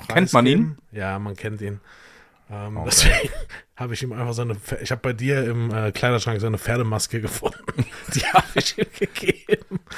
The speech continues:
Speaker 1: Hast du ihm die über den Kopf gezogen?
Speaker 2: <laughs>
Speaker 1: Ei,
Speaker 2: Ja.
Speaker 1: ei, ei, hätte ich nicht gemacht. Okay, ähm, heute Bier. Ähm, Überquell Forest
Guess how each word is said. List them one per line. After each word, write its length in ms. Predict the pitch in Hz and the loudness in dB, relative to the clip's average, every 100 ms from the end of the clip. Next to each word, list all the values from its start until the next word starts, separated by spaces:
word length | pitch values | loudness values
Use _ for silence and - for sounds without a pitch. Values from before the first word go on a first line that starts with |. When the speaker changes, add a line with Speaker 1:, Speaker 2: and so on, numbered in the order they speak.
| - 90 | -8 -4
Speaker 1:
Hast 280 | 92 - | -4 -2
du 40 | 98 | -2
ihm 220 | 90 90 | 0 0
die 100 | 90 | 2
über 120 | 87 | 2
den 120 | 87 | 2
Kopf 240 | 87 120 - | 2 2 0
gezogen? 460 | 101 - 95 131 - - - - | -4 0 2 0 -4 -18 -16 -14
Speaker 2:
<laughs> 1900 | - - - - - - - - - - - - - - - - - - - | -12 -10 -12 -12 -14 -8 -6 -6 -4 -4 -4 -6 -4 -6 -6 -8 -10 -12 -4
Speaker 1:
Ei, 160 | 104 110 | 2 4
Speaker 2:
Ja. 200 | 127 101 | 4 4
Speaker 1:
ei, 220 | 101 104 101 | 2 2 2
ei, 40 | |
hätte 180 | 95 101 | 0 -2
ich 60 | 98 | -2
nicht 140 | 98 | 0
gemacht. 220 | 98 98 | 0 2
Okay, 340 | 123 165 180 165 | 2 6 6 8
ähm, 540 | 156 156 156 156 151 127 | 8 8 8 4 4 6
heute 360 | 208 240 208 156 | 6 8 4 4
Bier. 420 | 170 208 104 87 - - - - | 6 6 6 4 -10 -20 -20 -8
Ähm, 680 | 107 104 104 104 104 101 92 - - _ - | -2 0 0 0 0 0 -4 -10 -20 _ -4
Überquell 1120 | 156 151 139 131 - 101 107 110 110 110 104 98 - - - | 0 6 6 6 -2 2 6 8 8 8 4 -6 -20 -20 -10
Forest 680 | - 120 127 110 - - | -2 0 2 -2 -4 -12